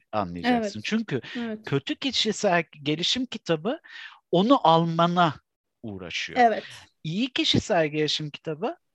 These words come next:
Speaker 1: oku bakalım belki senin işine yarar diyor.
Speaker 2: Aynen öyle. Aynen. Yani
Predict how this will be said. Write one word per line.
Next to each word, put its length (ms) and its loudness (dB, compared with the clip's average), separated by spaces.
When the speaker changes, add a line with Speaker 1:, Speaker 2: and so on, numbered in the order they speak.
Speaker 1:
oku 280 4
bakalım 400 4
belki 240 4
senin 240 -2
işine 280 2
yarar 440 -2
diyor. 140 -18
Speaker 2:
Aynen 440 2
öyle. 220 -10
Aynen. 300 -2
Yani 480 8